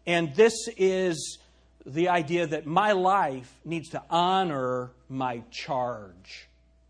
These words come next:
See what the verse says? Uh, it says, "Thus saith the Lord of hosts, if thou wilt walk in my ways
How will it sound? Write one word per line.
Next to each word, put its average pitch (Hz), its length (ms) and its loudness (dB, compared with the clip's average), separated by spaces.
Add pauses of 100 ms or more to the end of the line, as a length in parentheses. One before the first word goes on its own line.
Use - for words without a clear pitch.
(440)
See 165 140 -2
what 156 80 0
the 160 80 0
verse 156 340 0
says? 156 340 0 (440)
Uh, 123 180 -6
it 151 160 -4
says, 147 580 -2
"Thus 180 400 2
saith 190 260 0
the 185 60 0
Lord 170 180 2
of 160 80 -4
hosts, 175 220 0
if 156 120 -4
thou 175 200 4
wilt 151 200 2
walk 160 360 2
in 180 140 -2
my 165 160 4
ways 139 480 -2